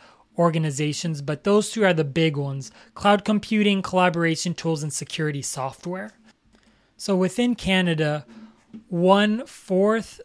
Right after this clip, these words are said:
of healthcare organizations are adopting technologies involving cloud computing, collaboration tools, and security software tools. So then I go back to the question of how far back is healthcare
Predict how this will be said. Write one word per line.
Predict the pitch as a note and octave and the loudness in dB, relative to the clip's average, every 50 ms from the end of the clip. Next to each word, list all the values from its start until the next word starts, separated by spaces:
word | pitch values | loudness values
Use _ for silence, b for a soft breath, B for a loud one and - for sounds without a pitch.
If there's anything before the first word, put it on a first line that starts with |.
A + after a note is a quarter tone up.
| _ _ - | _ _ -6
of | D#4+ G3+ F3+ F3 E3+ E3 D3+ | -2 0 2 2 2 0 -2
healthcare | - - E3+ E3 E3 - - - | -4 -2 -2 -2 -2 -2 -4 0
organizations | F3+ F3+ F3+ F#3 F#3+ F#3 F3+ F3 F#3 F#3 F3+ - F#3 E3+ E3 | 2 2 4 2 2 -2 0 0 -2 -2 -2 -2 -4 -4 -4
are | - F#3+ F3 E3+ E3+ | -2 0 2 2 2
adopting | E3 D#3 C#3+ E3 D#3 D#3 D#3 - E3+ D#3+ D#3+ | 0 0 0 2 2 2 0 -2 -6 -6 -6
technologies | - - D#3+ D3 - D#3+ D#3 D3+ D3+ D3+ D3 D3 C#3 B2+ C#3+ D3 C#3+ C#3 F#3+ | -8 -8 -12 -10 -6 -4 -2 -2 0 0 -2 -2 -4 -4 -6 -6 -6 -6 -6
involving | G#3+ D#3+ D3+ D3 D3+ D3+ D#3 D3+ C#3+ D#3 D3+ C#3+ | -6 -6 -4 -2 -2 -2 -2 -2 -4 -6 -8 -8
cloud | - - F3 E3+ E3+ E3+ - | -8 -4 -2 -2 -2 -2 -2
computing, | - F3+ E3+ - - F#3 E3+ F3 E3+ E3 b b b b b b - | -6 -6 -6 -4 -4 -2 -2 -2 -4 -6 b b b b b b -10
collaboration | - E3+ E3 D#3+ D#3+ D3 D#3 D#3 D3+ D3+ C#3+ - E3 D3 | -4 -2 0 0 0 0 -2 -2 -2 -4 -4 -6 -8 -8
tools, | - - D#3+ D3+ D3 D3 D3 C#3 C3+ - - - B3 | -8 -6 -6 -4 -2 -4 -4 -6 -8 -14 -16 -12 -10
and | D#3+ D#3 D3+ | -8 -8 -6
security | - - - D3 - - - D#3+ D3+ D3 D3+ C#3+ | -8 -8 -8 -8 -10 -6 -4 -4 -4 -4 -6 -8
software | - - D3 C3+ B2+ - - D3 C3+ A#2 | -10 -8 -10 -10 -10 -12 -14 -14 -14 -14
tools. | - - - D3+ D3 E3 F#3 F#3 A3 A3 - - _ _ _ _ _ b b b b b | -14 -12 -10 -10 -10 -10 -10 -14 -14 -16 -16 -20 _ _ _ _ _ b b b b b
So | - - G3+ | -4 0 2
then | F#3+ A#3 B3+ | 2 4 4
I | B3+ A#3+ G#3+ | 4 2 4
go | F3+ F#3+ F3+ | 4 2 4
back | F3 F3 E3+ - | 4 2 2 0
to | - E3 | -2 -4
the | D#3+ D#3+ | -4 -4
question | - - E3 E3 D#3 - - E3+ | -4 -2 -4 -2 -2 -2 -4 -4
of | D#3+ D3 | -4 -4
how | - - - E3+ F3+ F#3+ G#3 | -6 -6 -2 0 0 0 -2
far | G3 - - F#3 F3 F3+ F3+ F3 | -4 -6 -4 0 0 2 0 0
back | D#3 C3+ D#3 D3+ D3+ D3+ D#3+ D#3+ - - _ _ _ - | -2 -2 -2 -2 -2 -2 -2 -4 -8 -16 _ _ _ -6
is | E3+ D#3+ D#3+ D#3+ E3+ F3 F3 | -4 -2 0 0 0 -2 -4
healthcare | E3 - - D#3 D#3 D3+ - - - - F3 F3 F3 E3+ | -8 -6 -4 -4 -4 -4 -6 -10 -2 0 2 2 2 0